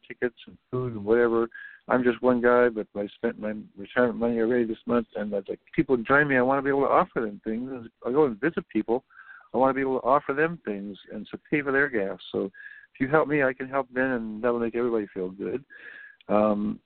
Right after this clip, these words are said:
you can PayPal me at, uh, the paypal dot M E, like Mary E,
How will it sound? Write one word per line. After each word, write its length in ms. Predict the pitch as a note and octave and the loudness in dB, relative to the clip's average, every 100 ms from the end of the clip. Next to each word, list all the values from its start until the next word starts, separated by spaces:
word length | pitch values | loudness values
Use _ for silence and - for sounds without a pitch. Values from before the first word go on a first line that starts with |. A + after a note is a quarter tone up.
| - | -6
you 120 | G#2+ A2 | -2 0
can 240 | A2+ G2 - D#3+ | 0 -2 -2 0
PayPal 420 | E3+ - G#2 G2+ | 2 4 4 4
me 300 | G#2 G#2+ G#2+ | 0 -2 -2
at, 100 | G#2 _ _ - - _ _ | -4 _ _ -20 -20 _ _
uh, 320 | G#2 F#2 F2 - - _ _ _ _ - | -2 0 -2 -4 -14 _ _ _ _ -6
the 320 | F#2+ F2+ F2 - | -2 -2 -4 -4
paypal 760 | C3 B2 - A2+ G#2+ A2 A2 - | 2 2 2 0 2 0 -4 -6
dot 220 | - A2 G#2+ | -4 -4 -4
M 300 | B2+ B2+ A2+ | -4 -2 -2
E, 400 | A#2 C3 G#2 B2+ - _ - - - _ _ _ - _ - | -2 -2 -2 -4 -8 _ -20 -20 -20 _ _ _ -20 _ -10
like 180 | F2 | -8
Mary 300 | G2+ G#2 G2 | -8 -6 -6
E, 340 | - G#2 F#2+ | -4 0 0